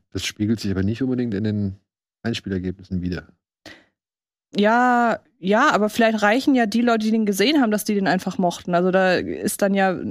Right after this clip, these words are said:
Speaker 2: keine Ahnung, da sind wenig Leute reingegangen, aber vielleicht mochten den viele. Ich hab, werd den jetzt auch noch ein zweites Mal gucken. Jetzt, wo ich weiß, worum es geht, kann ich mir vorstellen, dass ich da mit einer besseren, einer zielgerichteteren Erwartungshaltung reingehe und den dann besser finde.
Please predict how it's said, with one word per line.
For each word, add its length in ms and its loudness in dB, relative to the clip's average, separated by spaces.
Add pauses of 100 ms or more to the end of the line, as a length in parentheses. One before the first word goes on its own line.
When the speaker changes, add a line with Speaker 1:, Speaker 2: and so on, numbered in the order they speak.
(100)
Speaker 2:
keine 220 0
Ahnung, 200 0
da 100 2
sind 180 0
wenig 240 0
Leute 300 0
reingegangen, 360 2
aber 100 -2
vielleicht 260 -2
mochten 280 -4
den 160 -2
viele. 380 -12 (1200)
Ich 140 0
hab, 100 2
werd 140 0
den 100 0
jetzt 200 0
auch 80 2
noch 120 2
ein 100 2
zweites 340 0
Mal 100 0
gucken. 300 -2
Jetzt, 180 0
wo 60 -2
ich 120 -2
weiß, 260 0
worum 160 0
es 220 -6
geht, 340 0
kann 120 0
ich 80 0
mir 100 -2
vorstellen, 400 0
dass 180 -2
ich 140 -6
da 280 0 (680)
mit 140 -4
einer 280 0
besseren, 600 0
einer 420 0 (420)
zielgerichteteren 800 0
Erwartungshaltung 760 -2
reingehe 420 -4
und 140 -6
den 100 -4
dann 160 -4
besser 320 -6
finde. 260 -10